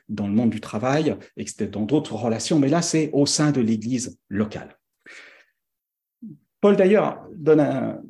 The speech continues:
un exemple de manière un peu incidente lui-même, en montrant qu'il a été prêt à payer le prix de son appel,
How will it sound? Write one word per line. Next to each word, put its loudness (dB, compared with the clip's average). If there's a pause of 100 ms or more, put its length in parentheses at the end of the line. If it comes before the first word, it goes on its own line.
un 4
exemple 4
de -2
manière 0
un 0
peu -4
incidente -2
lui-même, -2 (120)
en -12
montrant -2
qu'il 0
a 4
été 0
prêt 2
à -8
payer 2
le 2
prix -2
de -4
son -4
appel, -6